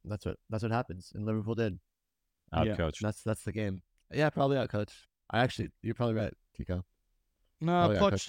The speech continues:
Speaker 1: little bit.
Speaker 2: Poch just can't win finals against Liverpool.
Speaker 1: Poch just can't win
Speaker 3: All right.
Speaker 1: finals in general, like, co-,
Speaker 3: Period,
Speaker 1: apparently.
Speaker 3: yeah.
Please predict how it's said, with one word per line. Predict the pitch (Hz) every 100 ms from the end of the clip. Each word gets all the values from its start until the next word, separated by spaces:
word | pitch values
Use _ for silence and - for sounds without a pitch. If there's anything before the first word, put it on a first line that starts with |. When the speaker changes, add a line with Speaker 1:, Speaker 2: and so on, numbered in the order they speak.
| 82
Speaker 1:
little | 76
bit. | - _ -
Speaker 2:
Poch | 190 170 -
just | 151 -
can't | 147 131
win | 127
finals | 117 139 143 123 117
against | 117 107
Liverpool. | 131 110 101 - _ _ _ _ -
Speaker 1:
Poch | - 247
just | 190
can't | 147
win | 135
Speaker 3:
All | 156
right. |
Speaker 1:
finals | 131 120
in | 113
general, | 95 131 143 104 76
like, | - -
co-, | 127
Speaker 3:
Period, | - 143 85
Speaker 1:
apparently. | 82 85
Speaker 3:
yeah. | 78